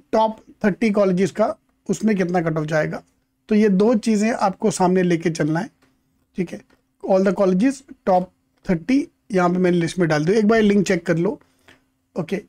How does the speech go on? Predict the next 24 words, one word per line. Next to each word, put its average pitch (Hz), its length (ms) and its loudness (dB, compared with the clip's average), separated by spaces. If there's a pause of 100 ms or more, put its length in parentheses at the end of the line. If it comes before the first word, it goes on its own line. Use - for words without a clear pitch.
(120)
और 202 140 2
यही 277 220 4
चीज़ें 254 360 0
हमें 233 260 2
कैप 190 260 -2
राउंड 185 140 0
में 175 100 -2
भरना 147 240 -4
है। 226 180 -8
This 190 220 -2
is 196 160 0
going 185 220 4
to 196 100 0
be 185 140 2
our 196 140 2 (840)
G 190 220 2
strategy 180 440 0
for 180 160 0
the 233 140 0
cap 170 200 -2
round 156 160 2
also, - 280 -8 (1300)
ओके। 175 200 -2 (760)
तो 226 100 2